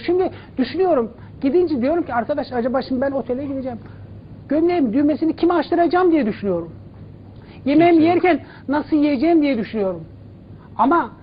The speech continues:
Speaker 1: ben bunları hiçbirisini gündem yapmıyorum. Ben gaziysem bunun onur ve şerefini duyuyorum zaten her zaman.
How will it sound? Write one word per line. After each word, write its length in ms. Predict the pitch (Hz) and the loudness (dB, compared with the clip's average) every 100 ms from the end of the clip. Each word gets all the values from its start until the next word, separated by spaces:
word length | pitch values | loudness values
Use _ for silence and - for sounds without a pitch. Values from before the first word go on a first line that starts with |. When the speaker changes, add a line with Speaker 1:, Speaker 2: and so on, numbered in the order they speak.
| - - - - | -20 -20 -18 -4
Speaker 1:
ben 200 | 294 330 | -2 0
bunları 320 | 294 240 208 | 0 0 -2
hiçbirisini 600 | - 330 - 240 214 226 | -2 -2 -2 -4 -4 -4
gündem 340 | 208 240 233 226 | -2 0 0 0
yapmıyorum. 520 | 208 220 196 180 165 - - - | -2 -2 0 0 -4 -14 -18 0
Ben 220 | 233 269 | 0 2
gaziysem 600 | 240 254 269 339 320 262 | 2 2 2 0 0 0
bunun 160 | 269 277 | 0 0
onur 260 | 262 294 285 | 0 2 2
ve 100 | 233 | 0
şerefini 440 | 269 269 262 226 | 0 0 0 -2
duyuyorum 360 | 247 311 311 233 | 0 2 2 2
zaten 280 | 226 208 | 0 0
her 120 | 202 185 | -2 -2
zaman. 280 | 190 160 | -4 -6